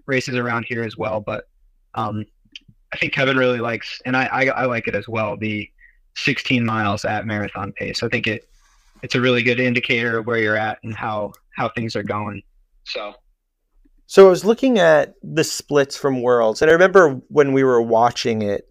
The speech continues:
Speaker 2: noticing that you were moving up through the field really well. Um, I mean, forty-ninth at ten K, thirty-ninth at half,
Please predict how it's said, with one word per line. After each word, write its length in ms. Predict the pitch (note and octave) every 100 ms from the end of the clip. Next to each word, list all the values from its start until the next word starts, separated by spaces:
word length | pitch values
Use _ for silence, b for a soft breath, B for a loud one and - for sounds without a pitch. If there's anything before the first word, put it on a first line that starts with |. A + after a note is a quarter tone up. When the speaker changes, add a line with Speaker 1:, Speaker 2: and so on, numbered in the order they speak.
| -
Speaker 2:
noticing 600 | C#3 B2 A#2 A2+ A#2+ A#2
that 100 | A2
you 120 | A#2+
were 100 | A#2
moving 360 | A#2 A2+ A#2 G#2+
up 200 | G2 -
through 180 | B2
the 80 | G#2+
field 640 | - A#2+ G#2 F#2+ - - - _ _ _ -
really 380 | B2 D3 D3 B2+
well. 420 | G#2+ G2 G2 F2+ _ _ - -
Um, 560 | D3+ C3 A2+ G#2+ G2+ -
I 60 | D#3
mean, 260 | C#3 C3+ _ _ _ -
forty-ninth 480 | F#3 F#3 E3+ D#3 D#3
at 120 | C3
ten 260 | C#3+ B2+ B2
K, 440 | C3 A#2+ A#2 - - -
thirty-ninth 540 | D3 C#3+ C3 B2+ A#2
at 80 | -
half, 560 | A#2+ A2 G#2+ - -